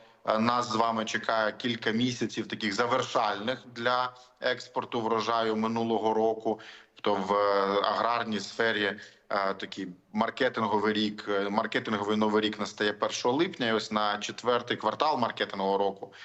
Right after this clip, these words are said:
який припадає на другий квартал календарного року, тобто з квітня по, е, липень, експорт, е, з-, власне, наземний експорт через Польщу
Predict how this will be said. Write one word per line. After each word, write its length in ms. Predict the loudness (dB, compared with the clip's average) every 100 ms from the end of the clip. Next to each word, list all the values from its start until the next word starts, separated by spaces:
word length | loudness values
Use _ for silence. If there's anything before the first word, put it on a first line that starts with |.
| -10
який 160 | -4 0
припадає 340 | 2 2 2
на 100 | 0
другий 460 | -2 2 4 4 2
квартал 540 | 0 2 2 0 -4 -14 -20 _
календарного 680 | 0 2 2 2 0 0 2
року, 280 | 2 0 -6
тобто 300 | -8 -6 -8
з 80 |
квітня 720 | -6 -4 -4 -2 0 2 0 -2
по, 380 | 0 2 4 2 -2 -4
е, 240 | 0 2 2
липень, 520 | 2 0 0 -2 -2 -8 -16 -8
експорт, 720 | -2 -2 -2 -2 0 0 -2 0
е, 480 | 2 4 4 4 2 2 0
з-, 340 | -4 -6 -6
власне, 580 | 0 2 0 0 -2 0
наземний 500 | 0 0 0 0 0
експорт 520 | 0 -2 -4 -6 -6
через 320 | -2 -2 -2
Польщу 640 | -2 0 0 0 0 0